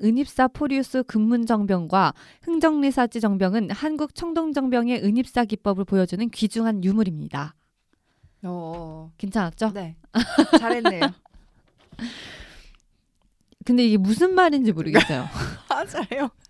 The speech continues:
Speaker 1: 은입사 포리우스 금문정병과 금문-,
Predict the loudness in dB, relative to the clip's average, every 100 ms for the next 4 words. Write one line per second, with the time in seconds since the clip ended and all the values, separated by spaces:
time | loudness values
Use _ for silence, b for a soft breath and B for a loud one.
0 | -6 B B B B 4 6 6 2 4
1 | 4 6 4 6 4 4 0 0 2 2
2 | 2 2 2 4 2 0 0 2 2 0
3 | 0 2 4 2